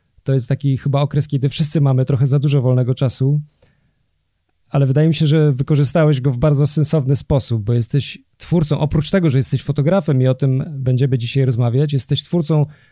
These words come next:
bardzo fajnego, bardzo potrzebnego, mam wrażenie, projektu, który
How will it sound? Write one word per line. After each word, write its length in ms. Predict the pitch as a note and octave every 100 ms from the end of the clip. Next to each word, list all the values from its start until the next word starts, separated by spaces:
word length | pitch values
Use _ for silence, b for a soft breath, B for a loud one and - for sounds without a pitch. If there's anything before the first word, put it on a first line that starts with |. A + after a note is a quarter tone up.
| B
bardzo 840 | A#2+ A2+ D3+ D3 B2 D3 C#3+ C#3 F3
fajnego, 800 | E3 C#3+ C#3 C#3 C3+ C3+ C3+ C3+ - -
bardzo 280 | D3 D3 D3+
potrzebnego, 600 | D3+ - E3 D3+ D3 B2
mam 120 | B2
wrażenie, 360 | B2+ B2+ C3
projektu, 520 | A#2 C#3 C#3+ D3+ - C#3
który 560 | - C#3 C3+ C3+ C3+